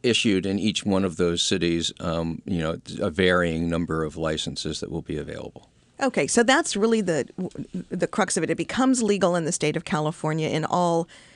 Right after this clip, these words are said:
Speaker 2: uh, uses, with some limitations on age and, and amount and all that. But it really is up to the local jurisdictions that they have a mechanism or an apparatus in place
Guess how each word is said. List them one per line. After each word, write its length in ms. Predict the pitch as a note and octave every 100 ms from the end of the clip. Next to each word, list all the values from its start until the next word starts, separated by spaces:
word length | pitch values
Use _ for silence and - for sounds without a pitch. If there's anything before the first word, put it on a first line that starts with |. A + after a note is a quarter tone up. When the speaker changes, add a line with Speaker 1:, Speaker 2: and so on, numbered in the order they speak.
| _ -
Speaker 2:
uh, 160 | E3+ D3+
uses, 540 | F3+ D#3+ D#3+ C3+ F3+
with 160 | G#3 G#3
some 320 | - F#3+ G3
limitations 580 | F#3 F3+ D#3 D#3 D#3+ E3+
on 140 | E3+ -
age 340 | D3+ D#3 E3
and, 320 | D#3 D#3+ E3
and 160 | - D#3+
amount 400 | E3 F#2 A#2 E3
and 100 | D3
all 160 | G#2 F#2
that. 260 | F#2 E2 - - - - _ _ -
But 240 | F#3+ G#3
it 100 | G3
really 360 | G#3 A#3 A#3+ D#3
is 160 | A3 -
up 180 | F#3+ -
to 180 | G#3+
the 100 | F#3+
local 300 | F3+ F3 F#3
jurisdictions 720 | F3+ E3 F3 - F#3 - F3 E3+
that 160 | E3
they 180 | E3+ F3
have 720 | F3+ G#3 G3 F#3 F3+ F#3 F#3 -
a 80 | F3
mechanism 720 | E3+ F3 F3+ F3 F3+ F3 E3+
or 80 | E3
an 80 |
apparatus 640 | - E3+ F3+ E3 E3+ E3+ F3
in 100 | E3
place 640 | - F3+ E3+ E3+ - -